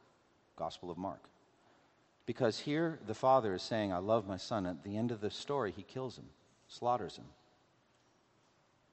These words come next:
on the cross, killed him. How do we possibly begin to understand that? Well, we understand it this way, Romans eight thirty-two. "He who did not spare his own Son, but gave him up for us all, how will he not also, along with him, graciously give us all things?"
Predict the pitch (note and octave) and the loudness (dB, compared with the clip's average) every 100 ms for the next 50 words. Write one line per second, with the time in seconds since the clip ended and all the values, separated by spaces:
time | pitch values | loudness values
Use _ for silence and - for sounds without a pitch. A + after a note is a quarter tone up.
0 | _ _ - F2+ F2 A#2 D2+ - - - | _ _ -12 -10 -6 -4 -4 -6 -16 -12
1 | - B2+ - - _ _ _ _ _ _ | -8 -6 -8 -18 _ _ _ _ _ _
2 | _ _ _ _ _ _ _ _ _ - | _ _ _ _ _ _ _ _ _ -20
3 | - - _ - _ - B2 D3+ A#2+ G2+ | -20 -20 _ -20 _ 2 4 4 0 -4
4 | - - A#2+ A#2+ F#2+ F2+ D#2 E2 F#2+ G#2 | -4 4 4 4 -4 -6 -8 -10 -8 -4
5 | F2+ D#2+ F2+ - - F2 D#2+ - - F#2 | -4 -4 -8 -8 -10 -12 -12 -14 -18 -10
6 | F#2 G2 G#2+ F#2+ - G2 E2 - - - | -4 -2 -2 -4 -4 -4 -4 -8 -8 -10
7 | D2 F2+ F#2+ F2 F#2+ F#2+ F#2 E2 - F#2 | -8 -4 -4 -4 -6 -6 -10 -10 -10 -12
8 | D2+ - - - B2 A#2+ G#2 G#2+ G#2 G2+ | -12 -18 -14 -4 -2 -2 -2 -2 2 0
9 | G2 - - G#2+ G#2+ A2+ G2+ G2 F#2 F2 | 0 -4 -4 2 2 2 -2 -2 -4 -6
10 | - G2 C#2+ C2+ _ _ _ _ - - | -6 -6 -8 -14 _ _ _ _ -18 -14
11 | E2 F2 G#2 A#2 A#2 G2+ G#2 - F#2 F2 | -12 -4 0 0 2 0 0 -4 -6 -6
12 | - G2+ D2+ C2 - G#2+ A2 A2 G2 F#2 | -4 -2 0 -2 2 4 4 0 2 0
13 | - F#2 F#2 - E2 F2 F2 F2 - D#2 | 0 -2 -2 -2 -4 -2 -4 -6 -10 -14
14 | - E2+ - F2+ F2 E2 E2 D#2 D#2+ D2+ | -10 -10 -10 -14 -14 -14 -14 -14 -14 -14
15 | - C2+ C2 | -16 -18 -20